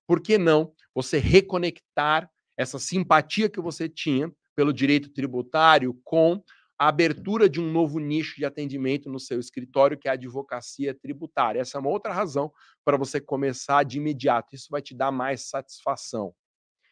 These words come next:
Quando nós iniciamos na advocacia, nós somos obrigados a pegar qualquer causa que aparecer.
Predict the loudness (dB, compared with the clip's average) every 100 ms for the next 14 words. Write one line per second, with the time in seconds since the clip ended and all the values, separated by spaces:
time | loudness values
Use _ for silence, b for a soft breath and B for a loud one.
0 | _ 2 4 6 6 6 0 -4 -2 0
1 | 0 -2 -4 0 0 -2 -6 -8 -6 -8
2 | -8 -2 -2 -2 -4 -6 -6 -4 -4 -2
3 | 4 4 4 -2 -4 0 0 0 -4 -4
4 | -12 -4 -2 -2 -4 -16 -16 -10 -8 -8
5 | -10 -12